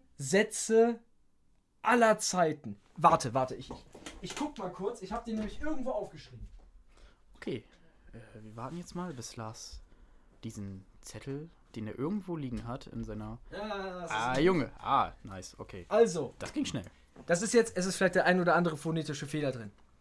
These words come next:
Speaker 1: Aber das sagt dann der Chef.
Speaker 2: Ist das ein Zitat?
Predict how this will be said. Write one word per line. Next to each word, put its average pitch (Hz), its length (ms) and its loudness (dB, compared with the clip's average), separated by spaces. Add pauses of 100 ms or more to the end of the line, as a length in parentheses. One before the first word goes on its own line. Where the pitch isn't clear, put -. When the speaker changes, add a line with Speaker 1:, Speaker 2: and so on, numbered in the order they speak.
(500)
Speaker 1:
Aber 180 180 4
das 170 180 2
sagt 190 480 6
dann 170 400 2 (380)
der 160 400 6
Chef. 226 400 -2 (880)
Speaker 2:
Ist - 100 -18
das 120 100 -12
ein 120 80 -12
Zitat? - 320 -16